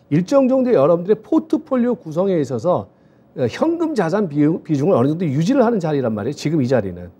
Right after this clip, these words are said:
그렇다고 해서 종목을 매수를 안 하는 게 아니라 아까도 말씀드렸지만은 그 가운데에서 우리가 선택과 집중을 한다고 했을 때 화장품이라든지 이렇게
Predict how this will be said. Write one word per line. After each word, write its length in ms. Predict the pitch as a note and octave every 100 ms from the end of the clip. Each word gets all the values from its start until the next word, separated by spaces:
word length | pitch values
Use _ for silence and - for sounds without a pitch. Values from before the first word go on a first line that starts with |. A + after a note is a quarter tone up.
| _ _ _ -
그렇다고 200 | A#3+ A#3+
해서 100 | E3+
종목을 320 | D3+ G#3+ A3
매수를 360 | C3 C3 G#3+
안 140 | D3 A2+
하는 140 | D#3
게 100 | F#3
아니라 320 | A2+ B2 C#3
아까도 240 | C#3 F#3+ F3
말씀드렸지만은 640 | A#2+ - C3 A#2+ A#2+ F3+ A3 - _
그 300 | - A#3 D#4
가운데에서 680 | - G#2+ B2 D#3 D3+ C3 C#3+
우리가 160 | C#3 C#3
선택과 380 | - F#3+ G3 D#3
집중을 320 | C#3 C3+ B2
한다고 320 | A2+ A2 G#2+
했을 180 | F#2+ -
때 160 | E3 F3+ - _
화장품이라든지 800 | - A3 C4 G#3+ G3 D#3 C3+ A2
이렇게 280 | - E3+